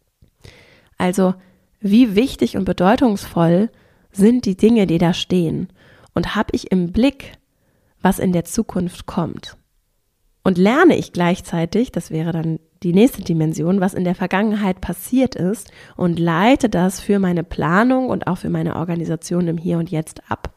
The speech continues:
oder leite daraus Learnings, Ergebnisse ab, die ich einfließen lasse. Meine Erfahrung ist übrigens, mit Leuten, die das hinbekommen, zusammenzuarbeiten, macht richtig viel Spaß, ne? Und das ist deswegen auch so ein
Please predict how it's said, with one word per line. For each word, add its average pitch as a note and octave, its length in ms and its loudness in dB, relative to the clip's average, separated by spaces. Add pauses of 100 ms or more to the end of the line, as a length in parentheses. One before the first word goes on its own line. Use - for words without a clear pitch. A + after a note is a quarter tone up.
(380)
oder D3+ 120 -2
leite D3+ 280 0
daraus D3+ 440 0
Learnings, D#3+ 600 0 (100)
Ergebnisse - 600 -2
ab, - 220 -2
die - 120 -6
ich - 160 -8
einfließen - 540 -6
lasse. - 360 -8 (1600)
Meine A3 220 4
Erfahrung G#3 360 2
ist - 100 -6
übrigens, F3 440 -4
mit F3+ 120 -2
Leuten, F3+ 360 0
die E3 100 -4
das F3 260 -4
hinbekommen, G3 760 2
zusammenzuarbeiten, E3 1080 -2
macht F3+ 240 -2
richtig F#3+ 380 -2
viel E3+ 180 -6
Spaß, D#3 580 -8
ne? G3 220 -2
Und G3 140 2
das G3+ 80 -4
ist F#3+ 160 -4
deswegen F#3+ 340 0
auch F#3 120 -2
so G3 100 -2
ein F#3 140 0